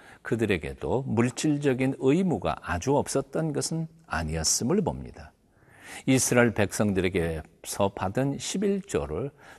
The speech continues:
또다시 하나님 앞에 십일조를 내서 바치는 것이 의무였습니다. 이를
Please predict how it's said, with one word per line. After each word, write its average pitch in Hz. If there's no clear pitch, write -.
또다시 170
하나님 90
앞에 104
십일조를 147
내서 78
바치는 -
것이 110
의무였습니다. 135
이를 120